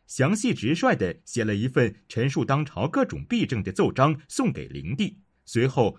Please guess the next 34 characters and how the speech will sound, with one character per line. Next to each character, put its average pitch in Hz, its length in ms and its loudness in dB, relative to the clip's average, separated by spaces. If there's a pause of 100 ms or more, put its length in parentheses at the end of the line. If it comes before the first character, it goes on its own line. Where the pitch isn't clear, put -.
就 131 180 4
服 175 320 -2
毒 87 180 -2
自 - 220 0
尽 127 240 -2
了。 - 140 -14 (1120)
灵 175 240 4
帝 208 200 4
读 135 160 2
了 214 100 6
奏 208 180 2
章 214 200 0
之 180 140 0
后 95 420 -2
大 220 260 4
为 76 180 -8
震 160 200 2
动， 107 220 -4 (300)
遂 143 240 6
下 131 220 2
诏 110 340 0
暂 220 180 6
时 170 160 0
停 214 320 -2
止 - 220 -8
征 120 180 0
收 117 320 0
修 131 240 0
工 135 220 0
钱。 139 320 -12 (1900)
中 170 180 6
平 113 200 -2
三 156 220 2
年， 73 320 -6